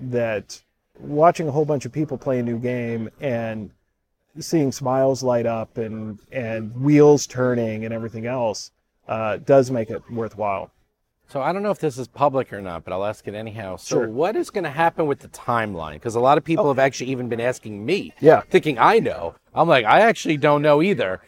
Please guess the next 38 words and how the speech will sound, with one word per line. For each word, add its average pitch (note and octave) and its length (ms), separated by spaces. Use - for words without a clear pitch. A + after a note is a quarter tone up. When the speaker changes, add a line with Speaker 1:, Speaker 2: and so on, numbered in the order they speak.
Speaker 2:
So C3+ 220
let E3 140
me F#3 100
<laughs> F3+ 140
find D3+ 220
out." A2 440
Um, A#2+ 460
like, B2+ 260
'cause - 360
does, C#3+ 300
does C#3+ 180
it C#3+ 120
just, - 300
does C#3+ 200
it B2 60
start F#2+ 280
over? G3 340
Does B2+ 200
it - 100
end? G#3 220
Does D3 180
it A2 60
continue? C3+ 320
Like, C#3 120
what's D#3+ 180
gonna D#3 140
happen B2+ 320
with G#2+ 140
when G2+ 140
Pathfinder G2+ 480
two F#2 200
comes - 220
Speaker 1:
So, G#3 420
Speaker 2:
out? G#3 80
Speaker 1:
so A3 140
we've A3+ 240
got A#3+ 180
a, F3 300